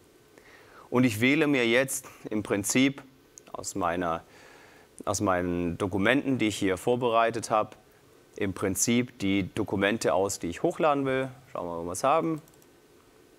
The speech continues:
Ja. Jawohl. Und da habe ich hier beispielsweise ein Arbeitszeugnis von meinem vorherigen Arbeitgeber. Ich lade das hoch.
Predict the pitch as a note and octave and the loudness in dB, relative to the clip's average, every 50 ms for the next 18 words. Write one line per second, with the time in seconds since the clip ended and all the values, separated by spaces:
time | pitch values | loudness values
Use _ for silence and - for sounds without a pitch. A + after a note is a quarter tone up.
0 | - - _ _ - - - _ _ - _ _ _ - - _ _ _ _ _ | -20 -20 _ _ -20 -20 -20 _ _ -20 _ _ _ -20 -20 _ _ _ _ _
1 | _ _ _ _ _ _ _ _ _ _ _ _ _ - _ _ _ - _ - | _ _ _ _ _ _ _ _ _ _ _ _ _ -20 _ _ _ -20 _ -20
2 | _ _ _ _ _ - - - - B2+ - - - - - - - - - - | _ _ _ _ _ -14 -10 -8 -8 -8 -8 -10 -14 -20 -20 -20 -20 -20 -20 -20
3 | - - - A2 G#2+ G#2 G2+ G#2+ B2 C3+ D3+ D3+ D#3 D3+ D3+ D3+ D3 C#3+ - - | -20 -20 -14 -12 -12 -12 -10 -8 -6 -6 -4 -4 -2 -4 -4 -4 -6 -8 -12 -20
4 | - - - _ - - _ _ _ - _ - - F2 A#2 F3 - - - - | -20 -20 -20 _ -20 -20 _ _ _ -20 _ -8 0 2 2 2 2 -2 -8 -18
5 | _ _ _ _ _ - _ - - - - - - - - - - - - - | _ _ _ _ _ -20 _ -20 -20 -20 -20 -20 -20 -20 -20 -20 -20 -20 -20 -20
6 | - - - B2 B2 B2+ B2 C#3 C#3 C#3+ C3 - - B2+ B2 C3 B2+ G#2+ G#2+ A2 | -10 -2 0 4 4 6 4 4 0 0 -4 -2 0 2 2 2 4 4 2 2
7 | A#2+ - - A#2+ A#2 - - G#2+ G#2+ A2 A2+ A2+ A2+ A2+ A2+ A2+ A2 A2+ - - | 2 -2 -4 -4 -4 0 2 2 2 4 2 2 2 2 0 0 -2 -6 -16 -20
8 | - - - D3+ C#3 - E2 F2 F2+ G#2+ G#2 - - - - G2+ F2+ D2+ - - | -20 -2 0 0 0 2 0 2 2 2 0 0 -2 0 0 0 0 0 -4 -12
9 | - - - - - - - _ _ - - G#2 G#2+ A2 A2 G#2+ - A#2+ A#2+ A#2+ | -16 -16 -18 -18 -20 -20 -20 _ _ -10 -6 -2 -2 -2 -2 0 0 2 4 4
10 | B2 A#2+ A#2+ A2+ A2 E2+ F#2+ D3 E3+ E3+ D#3+ D#3 - D#3+ D3 C#3+ C#3+ C#3 C#3 C3 | 4 4 2 0 2 2 2 2 4 2 0 2 0 0 2 2 0 -2 -2 -6
11 | - A2 G#2+ G#2 G2+ G2 F#2+ F#2 - - D3 D3 D3+ D3 - | -2 0 2 2 2 2 0 -2 -2 0 0 0 0 0 -4